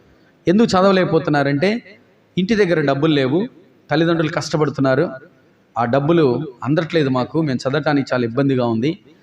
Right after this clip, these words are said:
వాళ్ళ తల్లిదండ్రులు ఏం చేస్తారంటే, ఆడ-, అడవి ప్రాంతంలో కట్టెలు కొట్టుకొని తేనె ఆ రెండు తీసుకొచ్చి అమ్ముతారు. వర్షాకాలం అయితే కట్టెలు ఉండవు, తేనె ఉండదు, రెండు దొరకవు, చాలా కష్టమైన పరిస్థితి వాళ్ళకి. వాళ్ళ ఒక్కొక్కరు ఇంటర్మీడియట్ చూస్తే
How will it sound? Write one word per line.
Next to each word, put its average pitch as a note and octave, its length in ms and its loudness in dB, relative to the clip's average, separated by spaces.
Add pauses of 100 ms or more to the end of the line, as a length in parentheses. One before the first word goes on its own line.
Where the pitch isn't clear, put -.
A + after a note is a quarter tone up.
(180)
వాళ్ళ D3+ 120 -2
తల్లిదండ్రులు A3 440 2
ఏం G3+ 120 2
చేస్తారంటే, D#3 840 0
ఆడ-, C#3+ 160 2
అడవి F3+ 320 0
ప్రాంతంలో D#3+ 600 -2 (340)
కట్టెలు F#3 280 0
కొట్టుకొని E3+ 500 0 (400)
తేనె F3 540 0 (180)
ఆ C3+ 60 0
రెండు F3+ 180 2
తీసుకొచ్చి F3 460 -2
అమ్ముతారు. C3+ 380 -4 (600)
వర్షాకాలం G#3 560 2
అయితే G3+ 180 0
కట్టెలు G#3+ 320 2
ఉండవు, A3+ 220 4
తేనె E3+ 260 2
ఉండదు, G#2 280 -2 (880)
రెండు A3 260 2
దొరకవు, G#3 460 4 (100)
చాలా D#3 500 0 (240)
కష్టమైన A#3 460 0
పరిస్థితి F3 460 0
వాళ్ళకి. G#2 360 -4 (1300)
వాళ్ళ F3 480 2
ఒక్కొక్కరు G#3+ 360 2
ఇంటర్మీడియట్ G#3+ 560 0
చూస్తే F#3 500 2